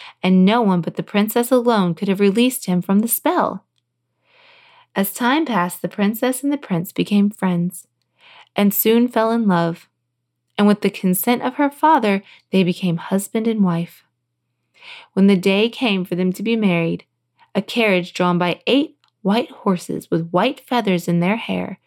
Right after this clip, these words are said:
and golden harnesses came to the door and took them away, and they were happy, the princess and the prince, who had once been a frog.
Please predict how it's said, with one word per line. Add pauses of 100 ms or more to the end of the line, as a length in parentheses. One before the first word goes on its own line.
(480)
and
golden
harnesses (320)
came
to
the
door (280)
and
took
them
away, (300)
and
they
were
happy, (540)
the
princess (340)
and
the
prince, (480)
who
had
once
been (720)
a
frog.